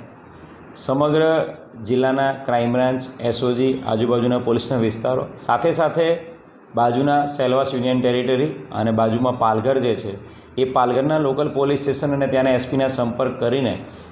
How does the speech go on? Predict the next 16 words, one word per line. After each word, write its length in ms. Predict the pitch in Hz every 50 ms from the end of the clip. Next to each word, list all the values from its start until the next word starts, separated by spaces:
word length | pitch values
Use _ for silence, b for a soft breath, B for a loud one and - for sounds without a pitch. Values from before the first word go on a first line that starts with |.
| B - -
હિન્દી, 600 | 113 110 120 127 143 143 139 139 135 - - - 113
ઇંગ્લિશ 520 | 113 117 123 131 143 139 - - - -
અને 200 | - 113 120 120
ગુજરાતીમાં 880 | 110 110 104 113 120 123 113 131 127 127 135 139 147 - - - - 113
આ 40 | 104
બિનવારસી 540 | 101 113 120 120 123 123 123 117 - 127
લાશની 440 | 120 120 117 117 117 - 131 127 123 - - - - - 117
ઓળખ, 340 | 117 117 123 127 127 131 - - B B B B B B B -
એના 180 | - 123 123 117
ચિહ્નો, 580 | - - 123 117 113 107 120 131 135 135 131 - -
એના 160 | 110 107 110
કપડાના 420 | 110 113 107 110 127 127 131 131 123
વર્ણન, 320 | 120 117 120 127 127 120
એની 180 | 113 117 117 113
સાથે 360 | - 120 110 101 - 127 113
તમામ 540 | - 110 110 113 117 120 123 120 - -